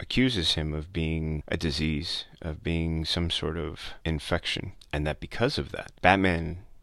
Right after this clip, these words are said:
Bruce Wayne, is the reason that this man was murdered, and that all of the people that he was helping to escape from Ra's al Ghul and to leave the League of Assassins was brought out because of an exposure to Bruce Wayne,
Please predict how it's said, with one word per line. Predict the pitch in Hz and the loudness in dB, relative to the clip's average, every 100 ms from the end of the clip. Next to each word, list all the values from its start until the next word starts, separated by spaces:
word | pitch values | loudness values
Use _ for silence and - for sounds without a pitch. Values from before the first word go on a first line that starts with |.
| - - | -20 -2
Bruce | 87 85 - | 0 2 2
Wayne, | 82 78 80 - | 0 0 -4 -4
is | 78 78 80 78 - | 0 2 2 0 0
the | 82 | 2
reason | 85 82 82 80 78 | 2 2 0 0 0
that | 76 73 76 | 0 0 2
this | 92 - | 2 4
man | 87 80 78 | 2 0 -2
was | 80 | -4
murdered, | 85 90 85 85 | 0 0 2 4
and | 82 82 | 4 4
that | 78 82 85 | 2 0 0
all | 85 87 90 | 4 6 6
of | 87 90 | 2 -4
the | - | -2
people | 92 87 87 | -2 -2 -2
that | 82 80 - | -2 -2 -4
he | - 110 | -2 0
was | 95 - | 0 0
helping | 80 - 78 78 | -2 -2 -4 -4
to | - 78 | -4 -6
escape | 80 - - 135 - - - - | -2 0 4 2 0 -12 -18 -20
from | - 73 | -6 -4
Ra's | 69 71 - | -2 -4 -4
al | 67 73 | -6 -6
Ghul | 71 67 - - - - - | -8 -8 -10 -18 -20 -20 -10
and | 71 69 | -6 -4
to | 71 | -2
leave | 76 101 113 92 73 - | 2 4 6 4 0 -6
the | 73 | -6
League | 67 67 | -4 -6
of | 67 | -6
Assassins | 73 - - - - 104 - - - - - - - - - - | -4 -4 -4 -6 -10 -12 -14 -16 -20 -20 -20 -20 -20 -20 -20 -4
was | - 85 | -2 6
brought | 101 101 | 6 8
out | 95 90 - - - - | 8 6 0 -16 -10 -6
because | 85 101 98 90 | 0 4 4 4
of | 85 | 0
an | 85 | -2
exposure | 78 - 95 95 90 85 | -4 0 4 4 2 -2
to | - | -4
Bruce | 82 80 78 - | -4 -2 -2 -4
Wayne, | 82 - 92 | -4 -6 -10